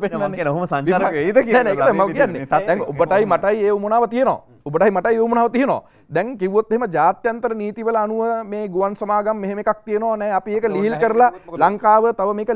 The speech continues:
Speaker 1: ලිහිල් කරලා තමයි ගෙන්නේ කියන එක ඒක මේක විපක්ෂයේ සටන් පාටේ බවට පත් වෙනවා. ඒක තමයි සටන් පාටේ. නමුත් අපි පිළිගන්නවා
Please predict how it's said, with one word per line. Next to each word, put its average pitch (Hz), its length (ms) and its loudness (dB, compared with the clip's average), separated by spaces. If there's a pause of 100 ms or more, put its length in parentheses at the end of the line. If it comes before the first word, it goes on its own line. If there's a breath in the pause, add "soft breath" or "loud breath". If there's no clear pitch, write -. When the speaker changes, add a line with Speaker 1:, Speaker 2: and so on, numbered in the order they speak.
Speaker 1:
ලිහිල් 196 260 -2
කරලා 220 180 -2
තමයි 226 220 -6
ගෙන්නේ 220 300 -4
කියන 226 160 -2
එක 170 80 -2 (400 soft breath)
ඒක 190 140 -2 (220)
මේක 180 260 -6 (120)
විපක්ෂයේ 214 520 -2
සටන් 339 320 -4
පාටේ 190 240 4
බවට 151 200 -2
පත් 131 140 -8
වෙනවා. 104 180 -16 (300)
ඒක 208 120 -6
තමයි 302 160 -4
සටන් 294 260 -2
පාටේ. 117 320 -8
නමුත් 196 240 -4
අපි 240 160 2
පිළිගන්නවා 208 480 0